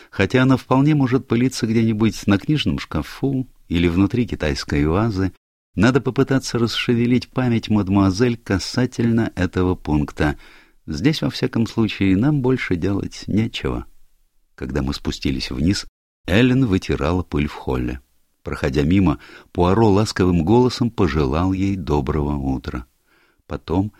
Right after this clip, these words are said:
обернувшись от двери, он спросил: "Вы, наверное, знали, что мисс Бакли была помолвлена с лётчиком Майклом Сеттоном?" Горничная вытаращила на него глаза.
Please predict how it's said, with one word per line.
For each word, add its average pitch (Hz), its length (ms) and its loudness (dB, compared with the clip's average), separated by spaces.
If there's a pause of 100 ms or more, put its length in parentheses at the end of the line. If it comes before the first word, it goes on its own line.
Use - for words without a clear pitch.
(300)
обернувшись 80 960 0
от 69 180 -6
двери, 85 300 0
он 85 120 0
спросил: 69 600 -4 (480)
"Вы, 98 220 0
наверное, 131 440 4
знали, 151 380 2
что - 220 -4
мисс 113 260 2
Бакли 123 340 0
была 107 300 2
помолвлена 110 840 2
с - 140 -4
лётчиком 98 600 -2 (360)
Майклом 113 420 0
Сеттоном?" 67 600 -2 (640)
Горничная 85 760 0
вытаращила 76 800 -4
на 67 80 0
него 69 240 0
глаза. 65 400 -4